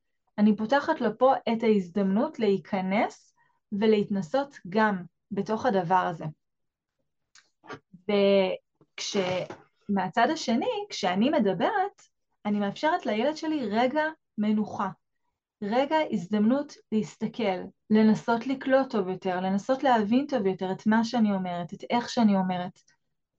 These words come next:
אז התורות הן מאוד משמעותיים, גם מהבחינה שכשזה התור שלי, הילד נמצא פה בתהליך של למידה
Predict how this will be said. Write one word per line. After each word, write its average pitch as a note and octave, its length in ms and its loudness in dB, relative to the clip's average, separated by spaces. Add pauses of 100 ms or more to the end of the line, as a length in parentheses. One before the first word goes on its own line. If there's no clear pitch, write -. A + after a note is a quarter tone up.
(300)
אז G3 300 0 (100)
התורות A3+ 440 2
הן C#4 80 6
מאוד A3+ 260 4
משמעותיים, A3+ 840 2
גם C#4 380 2 (600)
מהבחינה A3 720 2 (360)
שכשזה G#3+ 480 -4
התור A#3+ 300 -2
שלי, G3+ 420 -2 (240)
הילד G#3 380 0
נמצא F#3 360 -4
פה A3+ 80 -4
בתהליך F#3+ 480 -2
של G#3+ 160 -8
למידה F#3 360 0